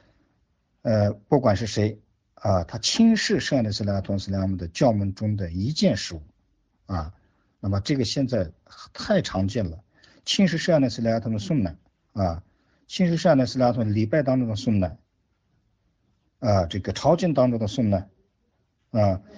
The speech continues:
也就是说圣安的斯拉图斯拉姆在教门的一切事物当中的很多顺呢被我们忽视了，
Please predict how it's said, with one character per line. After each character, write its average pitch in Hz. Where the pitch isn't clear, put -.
也 123
就 147
是 131
说 -
圣 180
安 165
的 139
斯 143
拉 131
图 127
斯 117
拉 113
姆 107
在 139
教 156
门 131
的 127
一 131
切 175
事 -
物 143
当 135
中 127
的 98
很 98
多 139
顺 139
呢 92
被 104
我 95
们 90
忽 131
视 -
了， 107